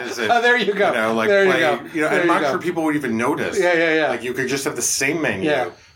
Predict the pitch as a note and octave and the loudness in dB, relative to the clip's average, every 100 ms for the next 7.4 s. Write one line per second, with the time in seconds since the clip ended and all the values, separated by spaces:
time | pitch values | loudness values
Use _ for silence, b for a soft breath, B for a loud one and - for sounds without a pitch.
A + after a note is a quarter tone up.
0 | - A2 A#2+ - B2+ A2+ A2 A2+ A2+ G2+ | -12 -6 -4 -4 -4 -2 -2 -2 -4 -2
1 | G2 F2 F#2+ F#2 F2+ F2+ - G2 G2+ G2 | -2 -2 -2 -4 -4 -6 -6 -4 -4 -4
2 | F#2+ F#2 F#2+ F#2+ F#2+ F#2 F2+ G2 F#2 F2+ | -4 -4 -4 -4 -4 -4 -6 -4 -4 -2
3 | D#3 C3 B B B - G2 A2 A2+ F#2 | -2 -2 B B B -12 -6 -4 -4 -2
4 | G2+ A#2+ F#2+ - D#2+ F#2 F#3 C3+ - A2 | -2 -2 -4 -12 -12 -6 -2 -2 -2 -2
5 | D#3 D#3 D3+ E3 C3+ D#3+ C#3+ C#3 C3 C#3+ | 0 2 0 -2 -2 -4 -2 -4 -4 -2
6 | C#3 C3+ C3+ C3 C#3+ C#3 G2 G2 G2 A#2 | 0 0 -2 -4 -4 -2 -2 -6 -4 -4
7 | - G2 F2 | -4 -4 -4